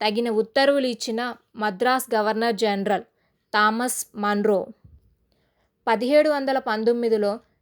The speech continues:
బీద యూరోపియన్ ప్రొటెస్టెంట్ల పిల్లల కోసం ఎక్కడ పాఠశాల స్థాపించబడింది? లక్నో. అనాథలైన స్త్రీల కోసం మద్రాసులో ఒక ఆశ్రమం ప్రారంభించి మానిటోరియల్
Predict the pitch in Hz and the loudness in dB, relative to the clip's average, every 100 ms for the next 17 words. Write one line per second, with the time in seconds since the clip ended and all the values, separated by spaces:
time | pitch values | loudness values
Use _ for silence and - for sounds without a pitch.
0 | _ 185 233 269 285 277 240 247 262 262 | _ -8 -4 0 0 0 0 0 2 0
1 | 254 254 262 - _ _ - 220 247 247 | -2 -4 -6 -12 _ _ -4 -4 -4 -6
2 | - 247 233 240 233 208 226 233 226 214 | -4 -4 -4 -4 -4 -2 -2 -2 -2 -4
3 | 208 269 233 _ - 214 285 285 277 233 | -6 -8 -10 _ -4 -2 0 0 0 0
4 | 240 247 233 226 240 - _ _ 226 214 | -2 -4 -2 -2 -2 -10 _ _ -2 0
5 | 240 226 233 202 190 196 196 185 _ _ | -2 -4 -2 -2 -2 -2 -4 -4 _ _
6 | 220 202 - - 220 202 226 - _ _ | -2 0 -2 -6 -4 -4 -8 -20 _ _
7 | _ _ _ _ _ _ _ _ _ _ | _ _ _ _ _ _ _ _ _ _
8 | 220 220 247 269 285 269 269 262 240 226 | -2 2 4 4 4 2 0 -4 2 2
9 | 233 240 233 285 247 - 208 208 185 254 | 2 -2 -4 -6 -10 -10 -4 -4 0 2
10 | 262 262 233 226 214 190 196 - 247 247 | 2 0 0 0 0 0 -2 -4 -6 -4
11 | 240 208 208 208 202 202 - 294 254 196 | 0 2 2 -2 -4 -8 -8 -8 -6 -2
12 | 202 233 240 254 247 247 | 0 2 4 4 4 0